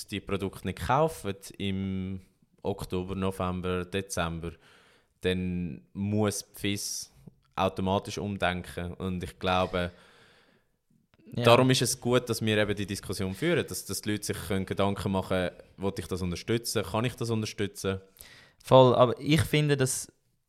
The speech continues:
Speaker 2: also das wird nie der, das wird nie der Fall sein. Das ist genau das Gleiche, wo wir über, äh, die W M in Katar geredet haben.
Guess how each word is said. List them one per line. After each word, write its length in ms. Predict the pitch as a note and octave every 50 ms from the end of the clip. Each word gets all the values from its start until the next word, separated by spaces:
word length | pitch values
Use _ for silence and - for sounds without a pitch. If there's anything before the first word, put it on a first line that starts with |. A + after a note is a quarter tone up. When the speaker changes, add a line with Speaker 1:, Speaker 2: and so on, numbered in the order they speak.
| _ _ -
Speaker 2:
also 240 | - - A2+ A2+ A#2+
das 160 | A#2+ - -
wird 140 | B2 A#2 B2
nie 180 | A#2+ A#2+ B2 B2
der, 360 | B2+ B2+ B2 - - - - - - - -
das 140 | - A#2 A#2
wird 120 | A#2 G#2+
nie 120 | B2 B2+
der 100 | B2+ A#2+
Fall 240 | - - G#2+ A2+ A2+
sein. 280 | - - G2+ G2 G#2 - - - - - - - -
Das 100 | A#2+ B2
ist 200 | C3+ C3 - -
genau 160 | C#3+ C#3+ D3
das 140 | D3+ - -
Gleiche, 420 | - D3 D3 D3 D3 D3+ C3+ B2+
wo 100 | B2+ B2+
wir 140 | B2+ B2+ B2
über, 320 | B2 B2 A#2+ A#2+ A#2+ A#2 A#2
äh, 260 | A#2 A2+ A2+ A2 A2
die 120 | - A2
W 100 | B2 B2
M 120 | B2+ B2 A#2+
in 120 | A2+ -
Katar 420 | - - A2 A#2 - - A#2+ A#2+
geredet 300 | - - - A#2 A#2 -
haben. 280 | - A2+ A2 A#2 A#2